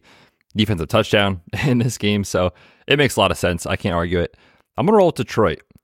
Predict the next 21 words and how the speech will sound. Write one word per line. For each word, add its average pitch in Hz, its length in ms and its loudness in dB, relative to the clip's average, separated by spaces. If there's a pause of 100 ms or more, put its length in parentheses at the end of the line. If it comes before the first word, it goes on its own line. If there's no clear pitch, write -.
(180)
They're 110 100 -4
gonna 120 100 0
go 117 120 6
over 117 120 4
twenty-five 110 480 0
points 95 220 -2
this 87 160 -10
week, 90 160 -6
taking 98 260 -2
on 92 140 -2
the 87 60 -4
Chargers. 85 580 -2 (800)
You 120 160 2
have 107 300 2 (460)
a 101 100 2
big-time 110 680 2 (100)
mismatch 98 500 0
when 95 100 -2
it - 80 -10
comes 98 260 -2
to 90 420 -2